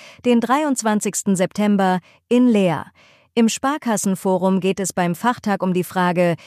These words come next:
wie kann Bildung Antisemitismus verhindern? Ahmad Mansour hält den ersten Vortrag und stellt präventive Ansätze vor. Danach gibt es Workshops zu verschiedenen Methoden, Antisemitismus im Schulalltag früh zu erkennen und zu bekämpfen.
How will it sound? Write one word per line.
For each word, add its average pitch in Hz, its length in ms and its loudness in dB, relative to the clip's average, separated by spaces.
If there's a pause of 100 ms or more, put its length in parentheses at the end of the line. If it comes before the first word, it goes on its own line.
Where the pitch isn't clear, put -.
(240)
wie 262 240 0
kann 254 320 0
Bildung 196 480 2 (100)
Antisemitismus 202 1000 0
verhindern? 190 680 2 (520)
Ahmad 269 400 -2
Mansour 202 500 0
hält 170 280 0
den 175 140 0
ersten 202 480 -2
Vortrag 185 680 -2
und 175 140 -2
stellt 180 340 0
präventive 180 680 -2
Ansätze 185 480 0
vor. 170 360 -2 (460)
Danach 226 420 0
gibt 240 220 -4
es 196 160 -4
Workshops 202 600 0
zu 180 100 -6
verschiedenen 180 580 0
Methoden, 190 600 2 (300)
Antisemitismus 202 1000 0
im 175 160 -2
Schulalltag 190 800 0
früh 220 240 0
zu - 160 -2
erkennen 175 640 0
und 202 220 0
zu 202 100 -4
bekämpfen. 180 720 -2